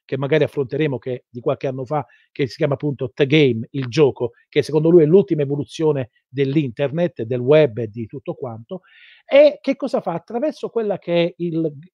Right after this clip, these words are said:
il gioco della realtà aumentata, si poteva invita-, e invogliare le persone ad andare in negozi, in attività che mai avrebbero visto. Ovviamente il piccolo esercente, in base a come pagava, poteva far sì che nel proprio bagno,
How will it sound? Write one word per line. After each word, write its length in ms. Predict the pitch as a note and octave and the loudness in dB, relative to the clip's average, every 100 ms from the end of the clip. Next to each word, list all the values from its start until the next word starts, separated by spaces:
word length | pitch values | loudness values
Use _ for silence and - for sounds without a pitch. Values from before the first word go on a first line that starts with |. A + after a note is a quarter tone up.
| - | -12
il 140 | E3+ | -10
gioco 520 | C#3 A3 G#3+ - D3+ - | -6 0 0 2 -4 -4
della 380 | B2+ D3 C#3+ C3+ | -8 -6 -6 -4
realtà 300 | D3+ - D#3 | -6 -4 -6
aumentata, 680 | C#3 G3+ - G#2+ G#2+ B2+ A#2+ _ _ _ | -6 -8 -10 -18 -16 -16 -18 _ _ _
si 140 | - A#3 | -8 -4
poteva 500 | C#4+ C4 E3 D3 - | -2 2 2 2 -2
invita-, 540 | G3+ G#3 G3+ A3 - - | -4 -2 -2 -4 -6 -4
e 260 | F3+ G3 - E3 | -2 -2 -6 -2
invogliare 560 | G#3 G#3 A3+ G#3+ C#3+ | 2 4 4 4 2
le 100 | C#3+ | 0
persone 560 | D3 F3+ - D3+ D3+ F#3 | -2 -4 -4 -4 -4 -6
ad 140 | - A3 | -6 -4
andare 380 | G#3+ F#3+ C#3 - | -4 -2 -4 -2
in 180 | G3 | -2
negozi, 640 | G#3 G3 F3+ B2 - A2 A2 _ _ | 0 4 4 4 -2 -12 -14 _ _
in 140 | - G3+ | -2 0
attività 540 | A3 A#3 A#3 - C3 | 0 -2 -4 -4 -8
che 160 | - F#3+ | 0 0
mai 140 | D3+ | 0
avrebbero 340 | B2+ B2 A2+ A2 | -2 -4 -4 -8
visto. 380 | F#2 - - - _ _ - | -10 -16 -20 -20 _ _ 2
Ovviamente 400 | C#4 G3 C#3 D#3+ | 4 4 4 0
il 80 | |
piccolo 300 | D#3+ B3 E3+ | 2 0 2
esercente, 720 | D3+ C4 - C#3 C#3 G#3+ A#3 _ _ | 2 0 -2 -4 -6 -8 -10 _ _
in 120 | E3+ D#3+ | -4 0
base 280 | D#3+ B2 | -2 -2
a 40 | C3 | -8
come 220 | - C#3 | -8 -6
pagava, 460 | G#3+ G#3 A#2 B2+ D#3 | -6 -6 -6 -6 -2
poteva 280 | G#3+ A#3 | -2 0
far 160 | G#3 A3 | 0 -2
sì 220 | - D3 | -2 -6
che 140 | - D#3 | 0 0
nel 120 | E3+ | 0
proprio 300 | A3+ - F3+ | -2 -2 -2
bagno, 460 | D#3+ C#3 A2 A2+ | 0 -2 -4 -10